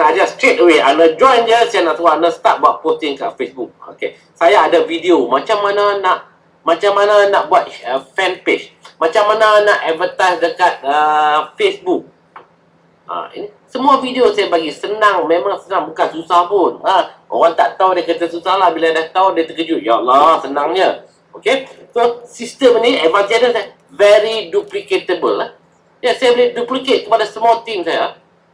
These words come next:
Ha. So, satu lagi, dia complete marketing system formative. Ya, saya akan bagi sokongan untuk kumpulan saya. Saya punya upline, Tyson Zainer.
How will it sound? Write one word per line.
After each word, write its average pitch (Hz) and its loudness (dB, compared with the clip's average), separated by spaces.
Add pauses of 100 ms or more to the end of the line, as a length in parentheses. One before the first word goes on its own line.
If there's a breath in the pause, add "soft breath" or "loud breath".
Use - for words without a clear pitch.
(220)
Ha. 95 -6 (240)
So, 226 0
satu - -8
lagi, 208 -4
dia 196 -4
complete 202 -4
marketing 170 -2
system 180 -10
formative. 156 -2
Ya, - -2
saya 202 4
akan 180 -2
bagi 170 0
sokongan 175 -4
untuk 156 -8
kumpulan 160 -2
saya. 143 -4 (240 loud breath)
Saya 170 0
punya 190 -2
upline, - 0
Tyson 175 -2
Zainer. 170 2